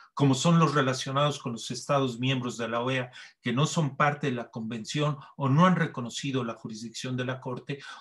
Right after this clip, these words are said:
o bien porque se resuelven mediante acuerdos de solución amistosa, o sencillamente porque la Comisión decide no someterlos a la Corte, por ejemplo,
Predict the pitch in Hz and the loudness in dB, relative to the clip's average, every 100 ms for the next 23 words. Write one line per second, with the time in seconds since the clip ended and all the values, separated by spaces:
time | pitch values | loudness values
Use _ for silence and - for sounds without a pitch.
0 | - 147 165 208 - 196 - 147 135 131 | 0 2 6 6 4 0 -2 -4 -4 -4
1 | 131 170 160 156 143 117 113 110 127 - | -2 0 2 0 -2 -4 -8 -8 -8 0
2 | 147 143 135 - 110 117 110 - 135 127 | 0 2 -2 -6 -10 -10 -10 -10 -8 -6
3 | 113 - 143 135 147 - - - 156 147 | -8 -8 -6 -4 -6 -10 -14 -4 -2 2
4 | 165 160 190 202 175 175 180 - - 123 | 2 2 2 4 4 2 -2 -4 -6 -4
5 | 123 123 120 117 - 165 165 147 127 165 | -4 -6 -6 -6 -4 2 2 2 -2 -2
6 | 151 156 - _ 147 147 196 190 160 123 | -2 -4 -8 _ 2 6 6 4 -2 -4
7 | 117 127 113 110 113 110 - 113 - - | -4 -6 -6 -8 -10 -12 -14 -14 -14 -20
8 | - - - _ 139 131 131 160 - 160 | -20 -20 -20 _ -2 0 0 0 0 -6